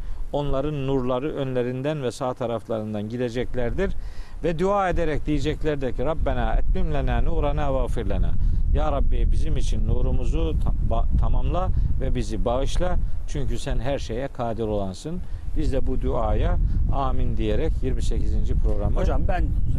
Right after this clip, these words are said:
Speaker 2: e, bir soru sorayım son dakikamızın içindeyken. İkinci ayette, tahrimde bir yemini bozma koşullarından bahsediliyor. Onu nasıl anlamak gerekiyor?
Speaker 1: Yemini bozma tahrimde mi?
Speaker 2: Evet.
Speaker 1: Ha.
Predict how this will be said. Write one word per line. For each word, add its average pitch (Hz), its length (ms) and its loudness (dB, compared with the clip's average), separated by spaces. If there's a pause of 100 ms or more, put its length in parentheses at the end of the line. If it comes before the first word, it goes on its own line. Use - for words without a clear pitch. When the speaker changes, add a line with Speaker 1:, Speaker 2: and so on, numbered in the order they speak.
Speaker 2:
e, 147 160 2
bir 135 220 2
soru 127 300 2
sorayım 107 320 2
son 147 240 0
dakikamızın 107 460 0
içindeyken. 104 580 -2 (340)
İkinci 147 480 0
ayette, 110 420 0
tahrimde 117 760 0 (200)
bir - 140 2
yemini 135 440 0
bozma 123 360 0
koşullarından 117 800 0
bahsediliyor. - 420 0
Onu 139 120 -2
nasıl 139 220 0
anlamak - 340 0
gerekiyor? - 400 0 (380)
Speaker 1:
Yemini 160 420 0
bozma 170 480 0 (340)
tahrimde 185 540 -2
mi? 117 180 -2 (100)
Speaker 2:
Evet. 104 220 -2 (280)
Speaker 1:
Ha. 135 200 -4